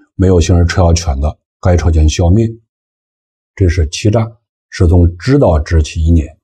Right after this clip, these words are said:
C 的说法正确。然后选 D，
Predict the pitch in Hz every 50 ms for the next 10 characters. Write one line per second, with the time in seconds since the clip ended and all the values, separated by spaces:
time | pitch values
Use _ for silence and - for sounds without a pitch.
0 | _ _ _ _ - - - 113 110 98 87 82 78 - - 85 78 73 - 73
1 | - - - 85 78 78 - 104 98 - - - _ _ _ _ _ _ - -
2 | _ _ - 82 85 90 85 - 82 71 69 - - 123 107 104